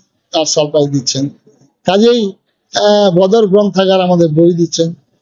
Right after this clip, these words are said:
কাজে এটা লোকে বলছে, এক শ্রেণীর লোকের ধারণা, হ্যাঁ,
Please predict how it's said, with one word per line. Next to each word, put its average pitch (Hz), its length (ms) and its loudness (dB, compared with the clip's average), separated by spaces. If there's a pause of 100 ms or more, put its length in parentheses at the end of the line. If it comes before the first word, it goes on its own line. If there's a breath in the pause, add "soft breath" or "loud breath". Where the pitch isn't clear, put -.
(360)
কাজে 247 180 4
এটা 233 200 2
লোকে 233 300 2
বলছে, 262 580 0 (420)
এক 170 120 -4
শ্রেণীর 214 340 2
লোকের 208 300 0
ধারণা, 190 360 2 (720)
হ্যাঁ, 196 340 0